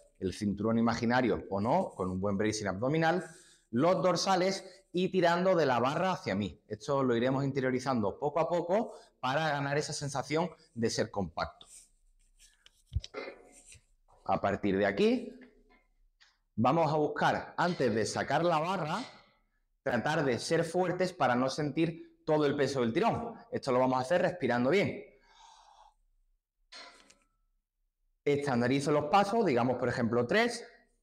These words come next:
uno, dos, y al tercero ya debo estar colocando. Si toca hacer pocos ajustes, voy a ir viendo que mi setup cada vez sea mejor. Por ejemplo, aquí podría colocar el banco ligeramente más hacia adelante, ¿sí?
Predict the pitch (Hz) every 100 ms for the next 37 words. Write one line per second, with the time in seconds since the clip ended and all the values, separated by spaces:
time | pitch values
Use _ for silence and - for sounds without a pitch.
0 | _ _ - 151 151 151 156 156 147 151
1 | - - 110 117 170 120 - - - -
2 | - 117 120 113 120 107 143 139 120 123
3 | 123 123 127 123 127 139 185 190 208 247
4 | - - - 113 131 123 139 147 139 151
5 | 143 156 147 175 180 - 202 240 - -
6 | - 127 143 147 165 190 - - - -
7 | - 131 135 151 139 131 120 147 135 151
8 | 147 123 127 123 151 117 113 214 143 -
9 | 107 123 123 110 117 123 135 131 131 127
10 | 131 139 127 147 156 175 139 - 135 135
11 | 135 139 117 110 - 104 101 95 90 -
12 | - - 120 208 -